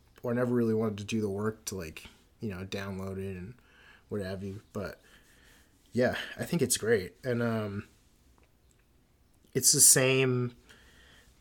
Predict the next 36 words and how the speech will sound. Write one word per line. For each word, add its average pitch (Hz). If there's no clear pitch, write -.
I 170
don't 339
know 339
what's 285
so 240
different 185
about 117
it. 95
Maybe 180
they 185
had 160
more. 135
I 151
mean, 147
I 139
guess 151
they 131
did 127
have 120
more 113
money 101
on 120
Insomniac 113
than 101
Dookie, 101
but 98
it's -
the 160
same 147
team. 143
It's 127
Rob 127
Cavallo 127
and 117
Jerry 123
Finn. 120